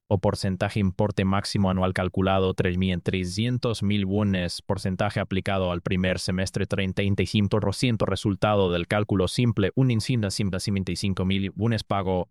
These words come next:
máximo indicado para el primer semer-, semestre, un millón ciento cincuenta mil wones. Si el patrimonio es de al menos ciento setenta mil mil, mil de wones, el importe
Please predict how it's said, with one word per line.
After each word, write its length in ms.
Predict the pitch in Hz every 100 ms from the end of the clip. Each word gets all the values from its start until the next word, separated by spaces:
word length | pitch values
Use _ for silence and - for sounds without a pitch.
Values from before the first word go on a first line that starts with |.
| -
máximo 440 | 101 104 - 101
indicado 580 | 92 87 87 92 90 87 _
para 180 | 92 87
el 100 | 85
primer 480 | - 95 101 107 -
semer-, 380 | - 110 98 98
semestre, 640 | - 101 92 95 - 92 90
un 120 | 95
millón 220 | 104 95
ciento 320 | 87 104 92
cincuenta 640 | 87 107 92 104 101 95 92
mil 240 | 92 95
wones. 480 | 90 87 82 82 - _
Si 120 | - 98
el 80 |
patrimonio 680 | 95 90 92 95 95 92 92
es 180 | 92 90
de 80 | 98
al 80 | 95
menos 480 | 107 101 95 - -
ciento 440 | - 120 107 104
setenta 400 | - 98 92 90
mil 160 | 92 92
mil, 160 | 92
mil 180 | 92 98
de 100 | 92
wones, 480 | 87 92 92 - -
el 80 | 90
importe 540 | 85 82 85 - -